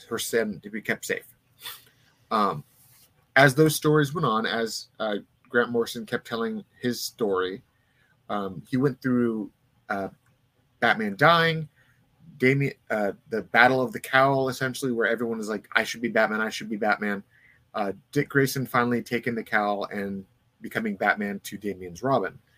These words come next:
We know now that this story, as James Gunn said it multiple times, is a father-son story. So this is not gonna be the Dick Grayson Batman with the, the Damian Robin. It's gonna be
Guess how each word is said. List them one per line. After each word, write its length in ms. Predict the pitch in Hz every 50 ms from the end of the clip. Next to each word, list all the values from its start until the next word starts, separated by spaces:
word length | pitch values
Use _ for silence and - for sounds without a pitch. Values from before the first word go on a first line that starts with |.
| _ _ _ - - - _ _ _ _
We 140 | - 120 117
know 340 | 117 117 127 135 151 170 190
now 480 | 196 190 165 110 98 95 95 113 135 - _ _ _ _ _ _ _ -
that 180 | - 113 -
this 160 | - 117 107
story, 560 | - - - 226 247 202 131 101 95 92 90 - _ _ _ _ _ _ _ _ _ _ _ _ _ _ _ _ _ _ - _
as 240 | - 120 117 107 -
James 300 | - - 123 120 120 107
Gunn 160 | - 120 113
said 180 | 104 - 113 101
it 80 | 101 92
multiple 300 | 98 101 107 - - -
times, 260 | 139 135 120 113 101
is 140 | - - 101
a 100 | 113 104
father-son 680 | 95 - - 117 107 110 107 107 101 - - 98 92 82
story. 340 | - - - 90 87 85
So 140 | 85 - 117
this 160 | 110 120 117
is 100 | 123 123
not 240 | 127 135 135 135 -
gonna 160 | - 131 127
be 160 | 117 120 117 117
the 300 | 104 113 110 104 98 90
Dick 220 | - 117 110 -
Grayson 420 | - 117 110 104 - - 110 101
Batman 400 | 92 107 101 - 98 101 101 95 98
with 160 | 95 95 -
the, 300 | - 98 95 87 85 76 -
the 60 | - 101
Damian 320 | 101 107 101 95 95 90 95
Robin. 300 | 107 113 110 101 104 98
It's 140 | 92 -
gonna 180 | - - 113 110
be 240 | 98 104 101 98